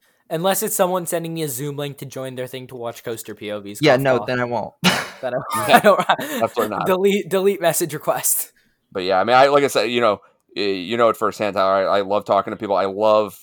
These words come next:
Speaker 3: being able to
Speaker 1: Yeah.
Speaker 3: help younger photographers and mentor younger photographers and stuff like
Speaker 1: Oh,
Speaker 3: that.
Speaker 1: yeah.
Speaker 3: So always be,
Speaker 1: <laughs>
Speaker 3: yeah, you know, willing to reach out and ask questions and things like that.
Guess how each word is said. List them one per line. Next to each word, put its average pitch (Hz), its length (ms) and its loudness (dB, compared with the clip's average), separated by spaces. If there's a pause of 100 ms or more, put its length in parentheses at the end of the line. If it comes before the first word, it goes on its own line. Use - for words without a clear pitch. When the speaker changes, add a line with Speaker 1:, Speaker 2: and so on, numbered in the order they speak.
Speaker 3:
being 101 220 -4
able 101 240 0
to 90 380 -2
Speaker 1:
Yeah. 135 180 -4
Speaker 3:
help 104 200 0 (200)
younger 104 260 -2
photographers 95 600 -2
and 90 100 -10
mentor 92 220 -6
younger 92 200 -6
photographers 90 520 -6
and 87 100 -14
stuff 87 180 -6
like 85 140 -4
Speaker 1:
Oh, 85 60 0
Speaker 3:
that. 87 80 0
Speaker 1:
yeah. 120 140 0
Speaker 3:
So 76 140 -6 (140)
always 113 300 4
be, 107 240 -4 (180)
Speaker 1:
<laughs> - 220 -20
Speaker 3:
yeah, 95 300 0
you 98 160 -6
know, 95 120 0
willing 101 280 0
to 101 60 -2
reach 98 220 -6
out 98 140 4
and 90 100 -4
ask 95 160 -4
questions 92 380 -2
and 95 100 -10
things 90 160 -10
like 87 140 -6
that. 92 240 -2